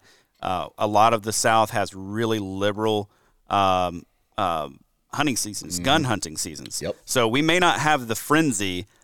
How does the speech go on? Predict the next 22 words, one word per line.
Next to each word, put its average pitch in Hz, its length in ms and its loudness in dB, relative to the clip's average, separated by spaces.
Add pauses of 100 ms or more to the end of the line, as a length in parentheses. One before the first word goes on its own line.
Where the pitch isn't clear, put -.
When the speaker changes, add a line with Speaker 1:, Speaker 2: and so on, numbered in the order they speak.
(140)
Speaker 1:
of 107 360 2 (100)
opening 123 400 0
day 104 320 0
or, 95 180 0
op-, 113 240 -2
you 113 120 -4
know, 95 220 -4 (260)
gun 117 320 0
week 101 280 -2
or 104 100 -2
whatever, 95 360 0
your 98 140 -4
nine-day 101 520 -2
gun 107 240 -2
season. 82 400 -8 (440)
But 104 140 -4
boy, 127 140 0
you 127 180 0
better 127 180 2
believe 110 400 -2
it 95 140 -2
when, 95 340 -6